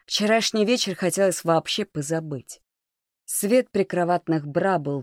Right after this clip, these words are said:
тусклым из-за толстенного слоя пыли на плафонах. А в окна таращилась готовящаяся убывать луна, огромная и полная. "Мы что, теперь всегда будем это есть?"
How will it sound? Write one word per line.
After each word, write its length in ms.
тусклым 560
из-за 420
толстенного 920
слоя 400
пыли 240
на 140
плафонах. 720
А 140
в 80
окна 320
таращилась 1000
готовящаяся 1080
убывать 500
луна, 400
огромная 800
и 40
полная. 580
"Мы 160
что, 220
теперь 240
всегда 360
будем 260
это 140
есть?" 420